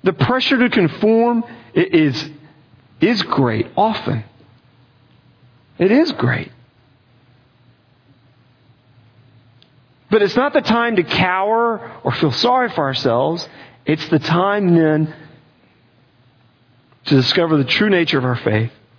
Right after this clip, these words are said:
declare the greatness of our God, and watch God show up. So corresponding to that, I leave you with three questions. Number one, in what ways are you currently feeling that pressure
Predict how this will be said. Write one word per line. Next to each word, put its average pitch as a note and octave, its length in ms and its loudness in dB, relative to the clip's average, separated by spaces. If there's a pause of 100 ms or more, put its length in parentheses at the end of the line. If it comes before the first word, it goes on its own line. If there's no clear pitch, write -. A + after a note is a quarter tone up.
declare G3 400 0
the G#3 80 0
greatness E3+ 560 0
of B2+ 100 -2
our A2+ 120 -2
God, G#2+ 340 -6 (600)
and A#2 160 2
watch C3 300 0
God B2 240 -4
show G2+ 260 -2
up. - 220 -8 (2250)
So F3 160 -2
corresponding A3+ 760 0
to F3+ 60 -4
that, G3 200 0
I G3 60 0
leave F#3+ 240 0
you G3+ 60 2
with E3+ 120 0
three G3 220 2
questions. B2+ 500 0
Number E3 160 2
one, F#3 300 2
in D3 320 0
what F#3+ 240 2
ways F#3 360 2
are C#3+ 100 0
you E3 200 2
currently F3+ 400 0
feeling C#3+ 540 2 (260)
that - 240 -4
pressure A#2 460 -2